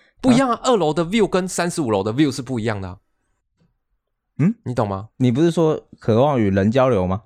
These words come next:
Speaker 2: 啊，你就下楼就跟人交流。
Speaker 1: 不是，不是，不是。<laughs> 哇，不是。<laughs> 二楼，二楼跟三十五楼不一样的是，二楼你在看到，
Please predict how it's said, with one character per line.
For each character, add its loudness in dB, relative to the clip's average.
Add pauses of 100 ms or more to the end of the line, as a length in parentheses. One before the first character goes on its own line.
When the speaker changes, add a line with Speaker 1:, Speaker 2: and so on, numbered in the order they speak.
(140)
Speaker 2:
啊， -2
你 2
就 0
下 -4
楼 -4
就 -2 (140)
跟 0
人 0
交 0
流。 2
Speaker 1:
不 2
是， 2
不 0
是， 0
不 2
是。 -4 (360)
<laughs> -10
哇， 0 (840)
不 -2
是。 0 (640)
<laughs> -6
二 4
楼， 0 (300)
二 2
楼 2
跟 0
三 0
十 -2
五 0
楼 2
不 2
一 0
样 0
的 0
是， 0
二 2
楼 -2
你 -4
在 0
看 -4
到， -2